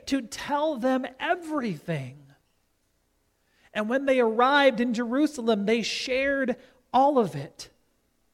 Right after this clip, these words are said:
They shared the conversation. They shared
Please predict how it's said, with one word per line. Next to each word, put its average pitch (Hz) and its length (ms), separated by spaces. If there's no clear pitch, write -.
They 240 180
shared 254 720
the 240 80
conversation. 247 1160
They 254 160
shared 269 720